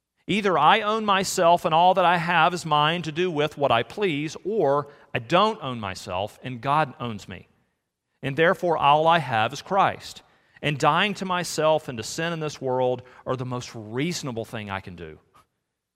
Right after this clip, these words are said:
That the whole of my life is to be worshipful unto Him, not just what I do here on Sunday mornings. Prior to you con-, your conversion, you could do whatever you wanted with whatever you had.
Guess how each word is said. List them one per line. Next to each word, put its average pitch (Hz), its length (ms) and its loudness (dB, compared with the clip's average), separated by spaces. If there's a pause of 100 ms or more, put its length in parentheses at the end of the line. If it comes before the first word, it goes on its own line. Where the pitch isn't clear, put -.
(420)
That 156 160 0 (160)
the 156 100 2
whole 220 500 2
of 147 140 -2
my 127 240 2
life 101 560 -4
is 143 200 -6
to - 120 -12
be 123 160 -6
worshipful 127 800 -2
unto 120 240 -8
Him, 104 380 -8
not 185 260 -4
just 202 460 -6
what 143 140 -2
I 117 100 0
do 110 340 -6 (380)
here 135 200 -2
on 117 120 -4
Sunday 107 320 -6
mornings. 98 560 -12 (1500)
Prior 190 360 4
to 202 120 -12
you 202 140 -8
con-, 185 240 -8
your 170 160 -4
conversion, 170 680 -2
you 170 160 -8
could 185 300 -6
do 147 120 -4
whatever 160 320 -2
you 175 120 -6
wanted 170 300 -6
with 120 180 -10
whatever 143 300 -2
you 156 140 -8
had. 135 400 -6